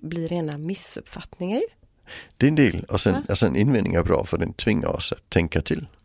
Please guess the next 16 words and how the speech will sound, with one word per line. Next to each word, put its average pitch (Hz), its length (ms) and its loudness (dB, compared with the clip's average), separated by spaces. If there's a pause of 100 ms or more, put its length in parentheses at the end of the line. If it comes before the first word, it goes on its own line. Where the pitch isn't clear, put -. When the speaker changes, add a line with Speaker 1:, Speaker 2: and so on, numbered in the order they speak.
Speaker 1:
Mm. 220 300 2
Speaker 2:
Varför 87 320 4
gör 82 160 4
vi - 100 -2
egentligen - 400 0
som - 120 -6
vi - 80 -6
gör? - 160 -10 (260)
Speaker 1:
Precis. 233 640 -8
Speaker 2:
Det 113 60 0
är 113 60 4
ju 110 60 2
Speaker 1:
Precis. 87 160 -2
Speaker 2:
alltid - 220 -6
bra, - 280 -12
ja. - 180 -6